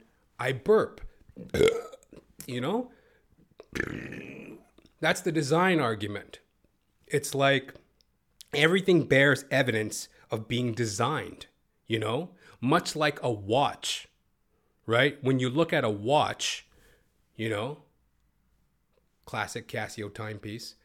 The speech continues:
When you look at a watch, there, there's evidence of a design, you know?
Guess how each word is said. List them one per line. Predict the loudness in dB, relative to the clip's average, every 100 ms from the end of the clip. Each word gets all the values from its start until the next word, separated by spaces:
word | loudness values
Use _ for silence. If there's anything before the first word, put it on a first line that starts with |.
| _ _
When | -2 0
you | 2
look | 0 0
at |
a | 0
watch, | 0 0 0 -2 -8 -12 -8
there, | -4 -4 -6 -10
there's | 0 2 0 0
evidence | 0 2 0 -2
of | -6 -6
a |
design, | -2 -4 -2 -2 -2 -4 -8 -18 _ _ _
you | -8
know? | -6 -6 -8